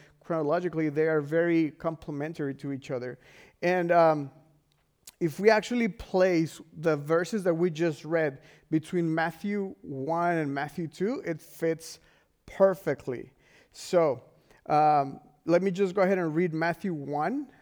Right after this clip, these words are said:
The last, uh, verse is, which is twenty-four. And then imagine that you insert this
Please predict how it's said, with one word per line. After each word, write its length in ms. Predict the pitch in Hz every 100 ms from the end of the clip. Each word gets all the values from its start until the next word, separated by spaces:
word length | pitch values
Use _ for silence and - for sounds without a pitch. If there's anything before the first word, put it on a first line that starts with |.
| -
The 120 | 156
last, 540 | 151 160 170 - - -
uh, 160 | 151
verse 600 | 143 143 156 170 - -
is, 200 | 185 143
which 160 | 147 131
is 120 | 156
twenty-four. 640 | - 160 156 - 156 196 254 - - _ -
And 260 | 156 170
then 220 | 175 233 208
imagine 500 | 185 226 277 254 226
that 120 | 202
you 140 | 214
insert 400 | 226 233 214 190
this 220 | 190 196